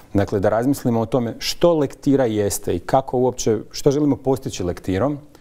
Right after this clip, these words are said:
Dakle, ideja da će sada nastavnici, da će se napraviti nekakva anketa i da će se od tisuća nastavnica i nastavnika u Hrvatskoj izroditi po Duhu Svetom nekakav konsenzus oko toga što bi djeca trebala čitati je naprosto kriva. Ona je u, u svom,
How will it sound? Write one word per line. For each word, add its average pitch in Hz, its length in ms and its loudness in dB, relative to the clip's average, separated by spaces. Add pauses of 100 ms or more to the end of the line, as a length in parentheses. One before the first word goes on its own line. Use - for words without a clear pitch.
(340)
Dakle, 123 300 0 (300)
ideja 123 340 2
da 120 100 -4
će 120 140 -4
sada 127 280 -2
nastavnici, 113 800 -2 (320)
da 110 80 0
će 101 120 -4
se - 80 -10
napraviti 127 320 -2
nekakva 117 320 -2
anketa 123 440 -2
i 117 40 0
da 107 100 0
će 107 100 -6
se 107 140 -4
od 92 160 -6
tisuća 139 400 -2
nastavnica 104 580 -4
i 98 40 -2
nastavnika 101 560 -4
u 90 60 -2
Hrvatskoj 107 540 -2 (240)
izroditi 110 800 0 (360)
po 110 100 2
Duhu 117 240 0
Svetom 123 340 0
nekakav 117 380 -2
konsenzus 120 640 -2
oko 98 140 -6
toga 92 240 -4
što - 160 -6
bi 95 120 -2
djeca 101 260 0
trebala 101 320 -2
čitati 180 340 -6
je 170 40 0
naprosto 170 440 -4
kriva. 85 380 -2
Ona 92 220 -4
je 101 80 -4
u, 113 180 -4
u 113 160 -4
svom, 123 380 -2